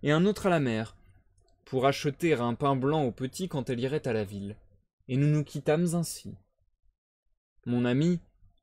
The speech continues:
quand mon sang s'agite et bouillonne, il n'y a rien qui fasse mieux taire tout ce tapage que la vue d'une créature comme celle-ci, qui dans une heureuse paix parcourt le cercle étroit de son existence, vit au jour la journée et voit tomber les feuilles sans penser à autre chose,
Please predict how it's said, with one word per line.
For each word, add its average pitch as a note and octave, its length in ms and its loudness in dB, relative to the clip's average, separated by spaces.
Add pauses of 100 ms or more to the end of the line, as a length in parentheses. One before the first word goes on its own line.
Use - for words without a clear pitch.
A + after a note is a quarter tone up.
quand D3+ 120 0
mon D#3 160 2
sang F#3+ 200 0
s'agite D#3+ 460 0
et C3+ 60 0
bouillonne, C#3+ 480 0 (380)
il C#3+ 100 0
n'y E3 120 6
a E3+ 40 6
rien F3 240 2
qui F3 160 -4
fasse E3 240 -2
mieux E3 340 2 (200)
taire F#3+ 240 2
tout - 140 -6
ce - 140 -8
tapage F#3 560 0
que E3 80 -2
la C#3+ 140 4
vue D#3+ 120 -2
d'une D3+ 220 0
créature C#3 420 -2
comme A#2+ 160 -2
celle-ci, C#3 480 -6 (440)
qui - 100 -8
dans B2+ 160 0
une C#3 180 2
heureuse C3+ 460 4
paix E3 220 2
parcourt C#3 440 0
le C3 140 4
cercle - 540 0
étroit C#3+ 400 2
de C3+ 80 2
son C3 180 -4
existence, C3 720 -6 (320)
vit B2 280 -6
au C3+ 100 2
jour C3 220 4
la B2 100 4
journée B2+ 560 0
et A2+ 100 -8 (280)
voit A#2 320 2
tomber C3 400 2
les B2+ 100 2
feuilles C3 420 2
sans C3 220 -6
penser B2 320 -4
à A#2 160 2
autre A#2 260 -4
chose, C3 420 -2